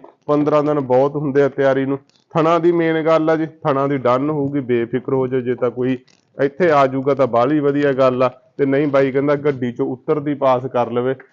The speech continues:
ਆਪਣੀ ਫੁੱਲ ਗਾਰੰਟੀ ਹੋਊਗੀ ਬਈ ਥਣਾ ਦੀ ਉੱਨੀ ਇੱਕੀ ਭੋਰਾ ਨਹੀਂ ਹੋਣੀ।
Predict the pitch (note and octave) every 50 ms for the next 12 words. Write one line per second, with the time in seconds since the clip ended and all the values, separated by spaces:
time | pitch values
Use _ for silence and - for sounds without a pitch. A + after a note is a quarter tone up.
0 | _ _ - C3 B2+ C3 C#3 C#3 D3 C#3 - - C3+ A#2 A#2 A#2+ A#2 A2 A#2+ A#2+
1 | A#2+ A2+ A2 - A#2+ A#2+ B2 B2 A2+ A#2 A#2+ B2 C3+ B2+ B2+ _ _ - _ _
2 | _ _ B2 B2+ B2+ - C3+ C#3 A#2+ A#2+ A#2 A#2 B2 B2+ B2+ A#2+ A#2+ A#2+ A#2+ A#2+
3 | A#2 A#2 _ C3 B2+ - - D#3 C#3+ A#2+ A2+ A2 A2 A#2 A2+ B2 B2 B2 B2+